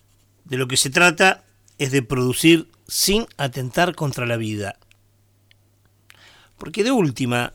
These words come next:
invito a que con esta pregunta pensemos juntos, ¿de qué nos serviría el bienestar si nadie o muy pocos podrán gozarlo? ¿De qué nos sirve generar bienestar y progreso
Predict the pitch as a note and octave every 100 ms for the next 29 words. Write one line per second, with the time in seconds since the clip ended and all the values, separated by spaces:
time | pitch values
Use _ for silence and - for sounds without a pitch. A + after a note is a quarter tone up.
0 | - D3 C#3+ F3+ F3 D#3 B2 E3 E3+ E3+
1 | - _ _ _ _ _ _ - B2+ C#3
2 | - C#3 A#2+ A#2 D3+ D#3 C3+ G#2+ G#2+ -
3 | D#3+ C3 - D#3 A#2+ G2+ B2 A2 - -
4 | _ _ _ _ _ _ _ _ - -
5 | - _ - D#3 G3 B3 A#3+ - E3+ D3+
6 | D3 D#3+ G3+ E3+ C3 A#2+ A#2+ A#2 - C#3
7 | A#2 A#2 - - - C3+ B2+ G3+ D#3+ A#2+
8 | A2+ G#2 G2+ - - A#2 C#3+ F3 C3 F3+
9 | E3 - C3 - B2+ A#2+ C#3 D#3 C3 G#2+
10 | G3+ C3+ A2 G#2+ F#2 - _ _ _ _
11 | _ - - - - - B2 D#3 D#3+ -
12 | - A3+ G3 C3+ A2 A#2+ A2+ B2 C#3 B2
13 | A2+ - C#3 C#3 D#3 F3 E3 C3 - C#3
14 | -